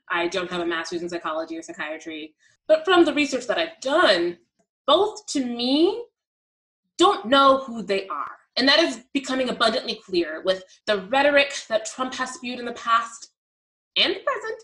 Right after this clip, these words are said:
and the kind of rhetoric that Kanye has spewed and supported. If you look back at a few years ago,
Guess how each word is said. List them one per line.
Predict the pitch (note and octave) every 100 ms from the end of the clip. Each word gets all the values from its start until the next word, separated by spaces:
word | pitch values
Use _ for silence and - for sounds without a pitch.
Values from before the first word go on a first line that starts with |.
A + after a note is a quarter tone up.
| _
and | C#4+ F4 F#4
the |
kind | D4+ D4
of | G#3+
rhetoric | F#3 F3 E3+ -
that | E3+ E3 - - -
Kanye | F4+ A4 C4 F3 D#3
has | D3+ -
spewed | - - D#3 D#3 D#3+ D#3+ -
and | F3 -
supported. | - F#3+ _ D4+ E4 A3 - D3 F3 F#3 _ _ _ _ -
If | F#4+
you | A#4+ C5+
look | F#4 -
back | G3+ - - - - _ _ _ _ F#3+
at | F#3+ - - - _ _ _ _ -
a |
few | C4 D#4+
years | C4+ F#3+ E3+
ago, | D3 C#3 C#3+ -